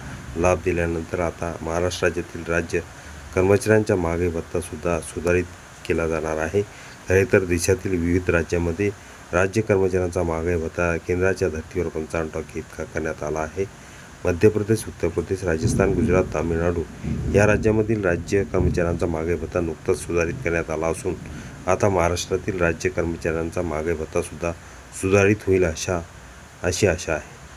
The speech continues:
सध्या राज्य कर्मचाऱ्यांचा महागाई भत्ता त्रेपन्न टक्के इतका असून यामध्ये आणखीन दोन टक्क्यांनी वाढ होणार आहे आणि ही वाढ जानेवारी दोन हजार पंचवीसपासून लागू राहील. पुढील महिन्यात म्हणजे जुलै महिन्यात याबाबतचा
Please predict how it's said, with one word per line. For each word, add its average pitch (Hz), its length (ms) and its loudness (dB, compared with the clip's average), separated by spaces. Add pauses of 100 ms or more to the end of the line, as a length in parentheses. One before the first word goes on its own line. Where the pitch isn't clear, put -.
(280)
सध्या 101 320 6
राज्य 95 260 4
कर्मचाऱ्यांचा 95 560 2
महागाई 87 320 2
भत्ता 85 280 -4
त्रेपन्न 85 440 -2 (220)
टक्के 95 260 -2
इतका 85 300 -2
असून 78 380 -2 (500)
यामध्ये 101 320 6
आणखीन 92 300 2
दोन 90 180 4
टक्क्यांनी 85 360 0
वाढ 82 200 2
होणार 80 300 2
आहे 82 220 0 (460)
आणि 98 140 6
ही 92 180 2
वाढ 92 260 2
जानेवारी 87 440 0
दोन 85 140 0
हजार 82 180 -4
पंचवीसपासून 87 720 -4 (220)
लागू 85 240 0
राहील. 82 220 -2 (540)
पुढील 107 240 6
महिन्यात 92 320 2 (240)
म्हणजे 90 340 2 (380)
जुलै 104 240 8
महिन्यात 92 320 2
याबाबतचा 85 1000 0